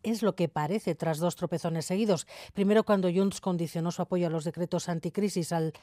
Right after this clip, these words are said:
traspaso de las competencias de inmigración, luego cuando las versiones no coincidían y ayer mismo con el desmarque de Junts en lo que pretendía ser una presentación conjunta de enmiendas a la ley de amnistía. Tres distorsiones en una semana.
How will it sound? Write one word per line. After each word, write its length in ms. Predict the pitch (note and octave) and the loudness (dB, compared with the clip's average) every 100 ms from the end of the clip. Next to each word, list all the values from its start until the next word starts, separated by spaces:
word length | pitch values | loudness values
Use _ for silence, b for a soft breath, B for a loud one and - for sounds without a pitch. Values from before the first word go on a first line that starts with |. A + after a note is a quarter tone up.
| b b | b b
traspaso 480 | F3+ F3 - G#3 F3 | -2 0 0 0 0
de 100 | D#3 | -2
las 160 | D3+ - | -2 -4
competencias 600 | D3+ E3 F#3 F3+ E3+ D3+ | -6 -2 -2 0 -2 -2
de 80 | |
inmigración, 680 | E3 G3 G3 G3+ - F#3+ G3 - B B B | 0 0 2 0 2 2 2 -2 B B B
luego 240 | G3+ F#3 | 4 6
cuando 240 | E3+ D#3 D3 | 4 0 -2
las 160 | C#3+ | -2
versiones 480 | D3 D3 A3 F#3+ D3+ | -4 -4 0 0 0
no 100 | E3+ | -2
coincidían 720 | - A#3 A3 F3 F3 F3+ F#3 B B B | 0 0 2 2 4 4 2 B B B
y 160 | B F#3 | B 2
ayer 400 | F#3 F#3 A3+ A3 | 4 4 4 4
mismo 400 | G3+ F#3+ F#3+ G3+ | 2 2 2 0
con 160 | F3+ D#3 | 0 -4
el 80 | |
desmarque 540 | D3 C#3+ F#3 F3+ G#3+ F#3+ | -4 -2 -2 -2 0 0
de 140 | E3+ D#3 | 0 0
Junts 360 | F#3 F3 - | 0 0 -2
en 120 | E3 | -2
lo 80 | E3+ | -2
que 100 | E3+ | -2
pretendía 460 | E3 C3+ D3+ F3 F3 | -4 -4 -4 0 -2
ser 200 | - E3+ | -2 -2
una 140 | E3+ | -2
presentación 500 | D#3 C#3+ D3 D3 F3+ | -2 -6 -6 -4 -4
conjunta 680 | E3+ E3+ E3 E3+ D#3+ E3 D#3+ b b b | 0 -2 -2 -4 -2 -2 -4 b b b
de 140 | E3 F3+ | -2 0
enmiendas 240 | F3 F3+ F#3+ D3+ C3 - - | 2 2 2 0 -4 -8 -14
a 140 | - | -6
la 100 | D#3+ | -4
ley 140 | D3+ D3 | -2 -4
de 340 | C#3+ C#3+ C#3+ - | -4 -6 -8 -6
amnistía. 640 | F#3+ D#3 C#3+ - D3 C#3 B B B | -4 -4 -4 -6 -4 -4 B B B
Tres 240 | A#3 A#3 | 2 2
distorsiones 800 | G3 G3 F#3 D3+ - C#3 C#3+ - - | 2 -2 -2 -4 -4 -6 -6 -8 -6
en 240 | G3 F3 | -2 0
una 180 | G#3+ F3+ | 2 0
semana. 560 | - D#3 F3+ G3 G#3 | -2 -2 0 2 0